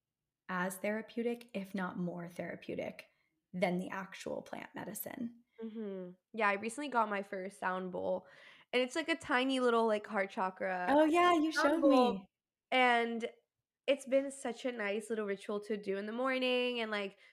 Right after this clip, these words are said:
Speaker 2: after I meditate or before, just, like, opening up that part of, like, my body and my energy centers. And I can only imagine, like, actually having, like, a full certification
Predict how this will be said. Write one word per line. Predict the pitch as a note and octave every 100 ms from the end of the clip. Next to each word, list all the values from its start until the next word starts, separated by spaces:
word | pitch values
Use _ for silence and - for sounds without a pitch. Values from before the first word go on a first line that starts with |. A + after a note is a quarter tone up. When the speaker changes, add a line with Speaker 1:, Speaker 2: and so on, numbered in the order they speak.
| _ -
Speaker 2:
after | G#3+ G#3 A3+
I | A3
meditate | G#3+ G#3+ G#3 A3 G#3 G#3
or | G3
before, | G3 - A3 G#3+ G#3 G#3 G#3
just, | G#3 A#3
like, | A3+ -
opening | A3 A3 G#3+ G#3 G#3
up | G3 F#3+ - _ _ _ _ G#3+
that | G3+ G3+
part | - G3 G3
of, | G3
like, | F#3 - _ _
my | G#3 G3+
body | F#3+ F#3+ G3 G#3
and | G3+
my | F#3+
energy | F#3 F#3 F#3+ G#3 A3 A#3 - _
centers. | - B3+ B3+ C4+ C4+ C#4 C4+ -
And | A3 G#3 G3+ G3+ G3 F#3 _ _ -
I |
can | - G#3
only | G3+ F#3+
imagine, | F#3 F3+ F#3 F#3 G#3
like, | A2 -
actually | F#3+ F#3+ -
having, | G3+ F#3+ G3
like, | F#3 F3+
a |
full | F#3 - F#3+
certification | G#3 G3 A3 A3 G3+ G3+ G3